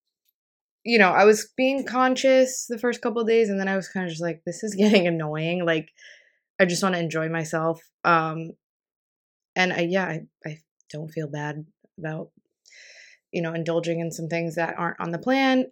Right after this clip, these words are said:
Um, and, like, I told, like, the group too, like, I was like, "Being honest, like, definitely went off the plan while I was on vacation, but I have no problem, like, getting right back into it now that I'm home."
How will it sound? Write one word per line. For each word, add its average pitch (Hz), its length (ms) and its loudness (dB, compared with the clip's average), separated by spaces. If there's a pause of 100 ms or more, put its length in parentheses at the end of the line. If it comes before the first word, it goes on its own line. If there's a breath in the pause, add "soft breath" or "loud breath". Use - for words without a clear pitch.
Um, 160 500 -2 (140)
and, 165 140 -4
like, 160 240 -6
I 165 120 -2
told, 175 380 0 (500)
like, 170 240 -2 (140)
the 180 100 2
group 190 340 0 (160)
too, 196 240 0
like, 185 220 -2
I 170 40 -6
was 160 80 -8
like, 165 160 -10 (300)
"Being 196 200 0
honest, 202 460 0
like, 147 260 -2 (540)
definitely 185 300 -2
went 190 160 -2
off 185 160 -6
the 175 80 -10
plan 175 260 -4
while 165 160 -4
I 160 40 -6
was 160 220 -8 (160)
on 165 100 -8
vacation, 165 500 -6
but - 240 -4 (840 soft breath)
I 170 120 2
have 175 100 2
no 175 140 -2
problem, 170 360 -2
like, 160 180 -6
getting 170 180 -4
right 170 160 -4
back 170 200 -4
into 170 300 -4
it - 120 -4
now 165 120 -6
that 165 100 -6
I'm 160 140 -6
home." 240 500 0